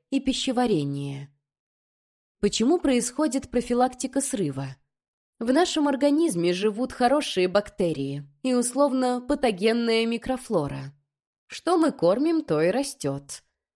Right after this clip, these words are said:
Если мы едим продукты, от которых я рекомендовала отказаться,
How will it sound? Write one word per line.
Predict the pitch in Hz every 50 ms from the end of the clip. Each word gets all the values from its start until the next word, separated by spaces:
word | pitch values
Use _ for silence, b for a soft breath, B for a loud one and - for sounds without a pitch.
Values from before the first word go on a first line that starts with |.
| _ _ _ -
Если | 254 247 214 214 - 214
мы | 202 196 180
едим | 185 185 208 180 170 208 208 190
продукты, | - 220 226 208 196 165 - - - 151
от | 156 160
которых | - - 190 175 - 214 202 185 170 - -
я | - 170
рекомендовала | 170 175 - - 202 190 190 190 185 175 185 175 190 196 190 185 185 185
отказаться, | 185 185 - - 202 196 220 277 190 185 - - - 156 156 160 156